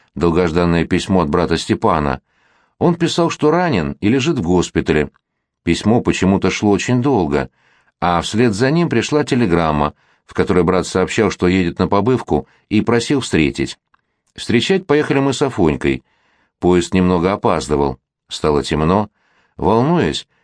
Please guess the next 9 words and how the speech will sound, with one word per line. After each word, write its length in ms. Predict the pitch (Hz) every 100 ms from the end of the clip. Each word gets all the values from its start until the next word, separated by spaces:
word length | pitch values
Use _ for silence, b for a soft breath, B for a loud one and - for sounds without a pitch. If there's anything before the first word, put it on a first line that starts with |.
| _
мы 220 | - 151 160
мотались 440 | 117 143 135 113
по 140 | 107
слабо 320 | 98 120 113 95
освещенной 640 | - 92 - 107 101 95
платформе. 680 | 104 101 - 73 65 62 - _ _ _ -
Наконец 480 | 73 73 76 76 -
показался 580 | 73 78 76 76 -
поезд. 420 | - 95 73 65